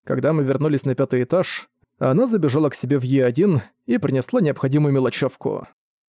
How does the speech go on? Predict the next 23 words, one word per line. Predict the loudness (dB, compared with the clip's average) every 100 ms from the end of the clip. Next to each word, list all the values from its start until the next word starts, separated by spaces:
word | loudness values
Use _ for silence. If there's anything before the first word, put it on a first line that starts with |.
| _ _ _
"Завтра | -2 -2 0 -2 -2
только | -2 0 -2
вступительная | -2 -2 0 0
церемония. | 0 0 2 2 0 -6 -12 _ _ _ _
Ты | -4
пойдёшь | 0 2 0
в | -2
школу?" | -4 -2 -2 -4 -10 _ _ _ _
С | -8
внезапно | -4 -4 -2 -2 -2
посерьёзневшим | -2 -4 0 0 2 0 -2 -2
лицом | -2 -2 -2
спросила | -2 -4 0 2 2
она, | 2 0 -2 _ _ _ _ _
когда | -6 0 2
я | 4
её | 2
поблагодарил. | 2 0 0 0 0 0 -2 -10 -20 _ _ _ _ _ _
"Думаю, | -4 0 2 2 2 0
нет", | -2 -6 -14 -18 _ _ _ _ -2
ответил | -2 0 0 0
я. | 0 -2 -6 -12 _ _ _ 0
"Да". | 2 0 -2